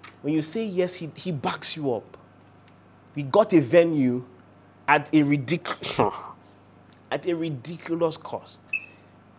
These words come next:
Even just yesterday, we were talking about getting new equipment. By the way, if you want to support us,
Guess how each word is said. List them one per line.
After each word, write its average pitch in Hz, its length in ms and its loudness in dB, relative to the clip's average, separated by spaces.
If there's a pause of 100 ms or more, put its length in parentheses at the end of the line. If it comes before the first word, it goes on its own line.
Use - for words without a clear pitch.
(200)
Even 185 220 2
just 175 260 2
yesterday, 156 320 0
we 147 80 2
were 139 80 6
talking 170 260 -2
about 151 360 2
getting 147 320 0
new 147 160 4
equipment. 131 500 0
By 131 120 2
the 139 80 0
way, 147 160 -2
if 127 280 -8
you 139 100 -2
want 180 160 0
to 175 60 -4
support 151 440 0
us, 135 240 -2